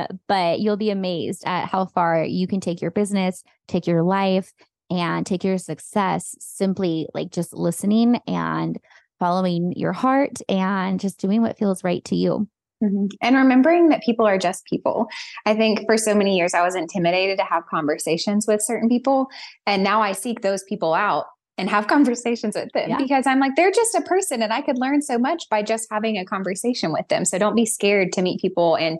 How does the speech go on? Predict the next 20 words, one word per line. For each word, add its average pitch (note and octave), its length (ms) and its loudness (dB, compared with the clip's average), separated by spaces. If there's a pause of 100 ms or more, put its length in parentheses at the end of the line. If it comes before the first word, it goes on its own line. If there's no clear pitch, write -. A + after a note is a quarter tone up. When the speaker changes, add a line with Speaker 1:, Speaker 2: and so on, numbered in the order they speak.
Speaker 2:
to E3+ 180 2
put E3 160 -4
yourself E3+ 340 -4
out D3+ 280 0
there. G3+ 360 -6 (240)
Speaker 1:
Yeah. C4 280 -6 (340)
Oh, F#3 180 2
no, E3 240 0
that's F3+ 320 -4
amazing. F3+ 640 -2 (320)
So A3+ 400 2
in C#4+ 160 2 (140)
closing, F#3 760 0
I G#3 240 0
would B3+ 220 -2
love F#3 500 -2 (140)
to - 160 -2
ask, E3+ 200 -4
I E3+ 60 -2
ask F#3 180 -2